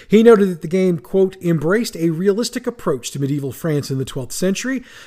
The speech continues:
complete with feudalism and the Catholic Church," end quote.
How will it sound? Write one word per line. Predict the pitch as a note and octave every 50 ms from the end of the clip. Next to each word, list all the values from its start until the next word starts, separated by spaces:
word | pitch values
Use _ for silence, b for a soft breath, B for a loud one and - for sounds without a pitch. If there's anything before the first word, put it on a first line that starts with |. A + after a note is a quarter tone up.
| B B
complete | - A3+ - G#3 A#3+ A3+ F3+
with | F#3 F3
feudalism | - - C4+ C4+ C4 B3 A#3+ G#3 A#3 A#3+ G#3+ -
and | E3+ F#3 G3+ G3+ G3
the | G#3
Catholic | G3+ - D#3 D3 C3 - E3 D#3 - _ -
Church," | - F3+ C3+ - - - - - - - - - - -
end | D#3 C#3+ C3+ A#2+ -
quote. | - G#2 F2 - - -